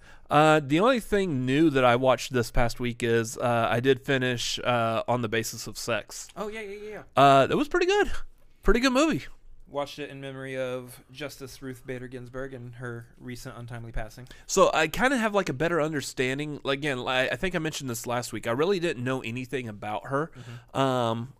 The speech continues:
Speaker 1: and so she passed away, and I know, like, a lot of people were, like, all, like, "Rest in peace," and it's, like,
Speaker 2: Yep.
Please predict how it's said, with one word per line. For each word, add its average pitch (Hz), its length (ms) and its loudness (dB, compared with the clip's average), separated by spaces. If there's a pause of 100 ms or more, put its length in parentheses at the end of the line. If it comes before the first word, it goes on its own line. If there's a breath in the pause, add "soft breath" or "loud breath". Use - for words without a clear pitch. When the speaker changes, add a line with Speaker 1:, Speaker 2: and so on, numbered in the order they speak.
(140)
Speaker 1:
and 127 840 -2
so 131 760 2 (800 loud breath)
she 160 200 0
passed 190 320 10
away, 143 260 2
and 120 80 0
I 123 60 0
know, 135 160 2
like, 127 160 2
a 139 40 2
lot 123 200 4
of 113 80 -8
people 120 420 6
were, 113 480 4
like, 117 340 0
all, 117 280 2
like, 107 180 -2
"Rest 123 280 -2
in 113 80 -6
peace," 117 280 0
and 127 100 -2
it's, 120 120 -4
like, 135 160 2
Speaker 2:
Yep. 104 240 -6